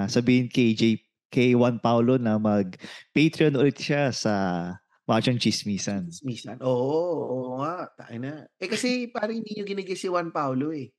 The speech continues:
Speaker 1: Ah, ne-, next year,
Speaker 2: Dapat
Speaker 1: next year.
Speaker 2: inaantay
Speaker 1: And
Speaker 2: kasi na naigas niya siya, kaya yung nag-Patreon. Inaantay na na i-guess niya siya.
Speaker 1: Eh, wala na sa Singapore eh.
Speaker 2: Yes.
Speaker 1: Anyway, balik tayo sa kwento mo. Oh.
Speaker 2: Okay, balik
Speaker 1: So,
Speaker 2: tayo. So,
Speaker 1: ano, ah, ma-, ano
Speaker 2: Kaya
Speaker 1: ka,
Speaker 2: nagpasukat
Speaker 1: tawag
Speaker 2: ako
Speaker 1: dun?
Speaker 2: sa lamin, pare, sinabi
Speaker 1: Oh.
Speaker 2: sa akin,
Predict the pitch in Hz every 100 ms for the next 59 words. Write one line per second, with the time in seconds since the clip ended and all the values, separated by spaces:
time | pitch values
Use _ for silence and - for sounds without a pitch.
0 | _ _ 147 165 160 165 165 - 165 135
1 | - 127 98 92 - 160 101 135 135 220
2 | 214 202 214 214 214 202 196 196 196 226
3 | 202 190 190 190 170 180 175 - 165 147
4 | 127 131 165 185 190 190 185 180 185 185
5 | 175 175 160 160 - 143 165 165 - _
6 | _ 180 190 156 165 131 117 123 131 120
7 | - 120 104 82 - 160 196 170 147 143
8 | 160 180 180 185 170 165 156 139 113 95
9 | 120 107 147 151 151 170 175 151 147 147
10 | 147 143 147 170 143 117 - _ _ _
11 | _ _ _ - 123 120 120 135 - -
12 | 127 254 - 139 233 240 240 240 220 247
13 | 254 247 240 240 247 233 226 - 214 185
14 | 220 214